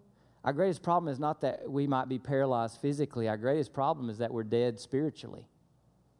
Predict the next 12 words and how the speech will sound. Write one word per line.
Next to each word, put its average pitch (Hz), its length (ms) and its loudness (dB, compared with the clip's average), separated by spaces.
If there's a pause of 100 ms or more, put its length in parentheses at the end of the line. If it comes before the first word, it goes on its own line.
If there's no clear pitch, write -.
(360)
unless 117 320 0
Jesus 104 420 -6
touches 110 440 -6
us 98 180 -4
and 98 100 -6
deals 104 240 -4
with 101 120 -8
our 92 120 -6
sin. 117 460 -8 (880)
So, 160 160 4
so 170 180 2
see, 170 260 2